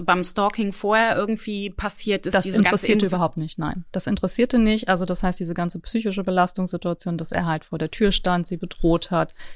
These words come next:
Speaker 2: ähm, dass er sie beleidigt hat, dass er, dass er sie verleumdet hat, das zählte alles tatsächlich nicht. Also diese ganze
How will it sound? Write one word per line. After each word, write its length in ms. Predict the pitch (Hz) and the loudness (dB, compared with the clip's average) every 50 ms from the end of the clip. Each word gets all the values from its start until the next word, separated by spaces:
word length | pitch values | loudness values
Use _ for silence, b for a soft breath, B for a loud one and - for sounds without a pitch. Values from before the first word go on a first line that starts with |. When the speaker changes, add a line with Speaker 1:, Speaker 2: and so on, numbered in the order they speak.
| B B B B B B - | B B B B B B 0
Speaker 2:
ähm, 520 | - 185 185 180 175 180 175 175 175 170 - | 4 4 6 6 4 2 0 0 -2 -4 0
dass 220 | - 180 160 - | 0 0 0 0
er 160 | - 160 175 160 | 0 0 -2 0
sie 240 | 156 175 175 170 | 0 0 -2 -2
beleidigt 680 | 156 - 208 214 196 170 165 165 160 165 156 - - - | 0 0 2 4 6 4 4 4 2 -2 -4 -6 -4 -4
hat, 200 | 170 165 151 - | -4 -4 -4 -4
dass 200 | - 170 - - | -4 -4 -4 -2
er, 400 | - 185 185 165 160 165 160 156 | -2 -2 0 0 0 0 -2 -2
dass 200 | - 175 165 - | -2 -2 -4 -4
er 220 | - - - 170 160 | -4 -4 -4 -4 -4
sie 100 | 175 180 | -6 -6
verleumdet 600 | - - 190 180 165 170 175 175 165 160 - - | -4 -4 0 2 2 2 2 2 0 -2 -4 -4
hat, 380 | 170 165 160 156 - - - - - | -2 -2 -2 -4 -4 -6 -8 -2 0
das 220 | 180 175 - - | 0 2 2 2
zählte 340 | - - 185 185 180 - - | 2 2 0 0 0 2 2
alles 240 | - 170 175 175 - | 4 4 4 2 0
tatsächlich 560 | - 180 - - 170 175 - - 175 - - | -2 -4 -4 -2 -4 -6 -6 -8 -12 -4 0
nicht. 320 | 185 202 240 269 269 - | 4 6 6 4 4 0
Also 160 | 170 170 - | -4 -4 -2
diese 220 | 165 170 165 165 165 | -4 -4 -6 -4 -4
ganze 340 | 165 165 170 170 - 165 | -2 -2 -2 -2 -6 -8